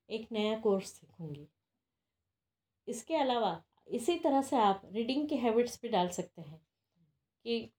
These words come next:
डेली लंच के बाद में, especially जो लोग घर पर रहते हैं, हाउसवाइफ्स हैं, कि डेली लंच के बाद में मैं दो या तीन पेज पढ़ूँगी और डिनर के बाद।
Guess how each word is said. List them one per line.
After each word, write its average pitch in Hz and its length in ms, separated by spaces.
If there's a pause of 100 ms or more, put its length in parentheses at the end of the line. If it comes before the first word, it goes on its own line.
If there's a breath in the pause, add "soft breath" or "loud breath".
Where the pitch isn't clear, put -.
(280)
डेली 233 420
लंच 220 320
के - 160
बाद 208 200
में, 190 220
especially 254 540
जो 254 120
लोग 247 260 (180)
घर 214 200
पर 247 140
रहते 220 280
हैं, 220 200
हाउसवाइफ्स 214 640
हैं, 196 220 (500)
कि 277 140
डेली 277 260
लंच 277 320
के - 160
बाद 254 220
में 277 120
मैं 302 260 (160)
दो 226 160
या 254 140
तीन 233 300
पेज 240 200
पढ़ूँगी 175 500 (440)
और 339 280 (160)
डिनर 233 320
के 233 100
बाद। 160 240